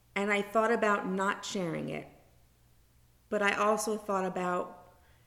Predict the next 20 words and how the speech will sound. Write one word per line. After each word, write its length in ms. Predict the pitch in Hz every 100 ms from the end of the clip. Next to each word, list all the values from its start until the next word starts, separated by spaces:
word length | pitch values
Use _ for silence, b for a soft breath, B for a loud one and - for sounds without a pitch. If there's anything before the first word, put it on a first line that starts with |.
| b
how 180 | - 208
maybe 640 | 202 202 208 208 208 190
me 320 | 185 196 214 233
sharing 600 | - 208 190 180 175 175
could 160 | 202
help 300 | 165 165 -
someone 340 | - 175 165 156
else. 460 | 151 - - - - - - _ _ _ _ _ _ _ _ _ - B B B
We 100 | 220
have 240 | 220 190 -
big 180 | 233 240
empty 320 | 214 226 208
spaces 680 | - - 180 175 185 180 180
and 220 | 196 190
little 260 | 175 175 170
spaces, 560 | 170 170 156 156 160
but 440 | 151 - 156 - -
though 500 | 175 185 202 220 226 - - -
through 240 | - 220
creativity 1000 | 233 233 220 202 - 196 196 202 208 214